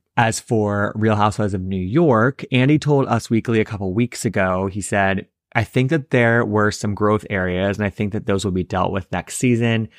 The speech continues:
Apparently, he also said somewhere, I couldn't find where, but I saw on Twitter that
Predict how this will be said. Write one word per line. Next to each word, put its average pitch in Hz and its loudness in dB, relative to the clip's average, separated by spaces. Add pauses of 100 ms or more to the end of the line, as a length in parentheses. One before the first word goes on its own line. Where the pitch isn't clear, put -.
(280)
Apparently, 151 0
he 135 6
also 104 2
said 98 0
somewhere, 95 0
I 95 0
couldn't 120 -2
find 110 0
where, 87 0
but 92 0
I 92 0
saw 107 4
on 98 0
Twitter 90 -2
that 90 -2